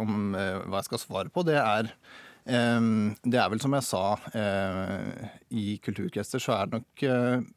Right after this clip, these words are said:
m-, mer unormalt å være, eh, åpent F R P-sympatisør. Om det er fordi det koster mye, eller om det er fordi, eh,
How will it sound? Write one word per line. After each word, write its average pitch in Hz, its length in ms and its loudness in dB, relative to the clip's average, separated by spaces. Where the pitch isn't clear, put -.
m-, 117 320 0
mer 107 240 0
unormalt 113 640 -2
å 113 80 -2
være, 107 380 0
eh, 120 140 -2
åpent 117 420 -2
F - 160 -4
R 120 80 -6
P-sympatisør. 120 800 0
Om 123 160 2
det 113 80 4
er 95 80 -4
fordi 117 160 2
det 127 80 0
koster - 400 -2
mye, 107 320 2
eller 135 160 2
om 131 80 2
det 127 160 4
er 104 160 0
fordi, 107 320 0
eh, 120 720 2